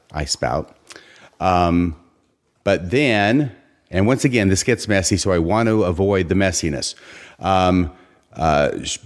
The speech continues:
before she got back from her mission, she was advised by somebody other than myself that, uh, I am Radio Free Mormon. So that really wasn't the reason anymore. But by that time, people had kinda liked the idea of Radio Free Mormon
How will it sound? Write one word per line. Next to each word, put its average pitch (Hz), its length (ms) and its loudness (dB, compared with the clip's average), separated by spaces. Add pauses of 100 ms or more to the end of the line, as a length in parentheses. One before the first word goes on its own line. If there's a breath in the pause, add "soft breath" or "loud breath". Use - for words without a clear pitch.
(160)
before 123 260 0
she 123 120 0
got 113 160 0
back 104 180 0
from 101 120 -2
her 98 80 4
mission, 95 360 0
she - 140 -2
was 104 180 0
advised 95 400 0
by 92 80 2
somebody 95 400 0
other 92 160 0
than 90 160 0
myself 131 880 -2 (460 loud breath)
that, 95 600 -2
uh, 87 480 2 (140)
I 95 140 -2
am 127 420 -2
Radio 101 400 0
Free 92 240 -2
Mormon. 82 540 -2
So 110 160 -2
that 151 160 -2
really 147 180 0
wasn't 113 320 -2
the 92 80 -2
reason 95 440 0
anymore. 78 380 -2
But 82 140 -6
by 98 160 2
that 131 340 0
time, 87 560 -2 (800 loud breath)
people 165 340 -2
had 127 240 0
kinda 156 260 2
liked 185 300 0
the 98 120 2
idea 76 360 0
of 69 80 -4
Radio 73 400 0
Free 69 240 -4
Mormon 50 420 -4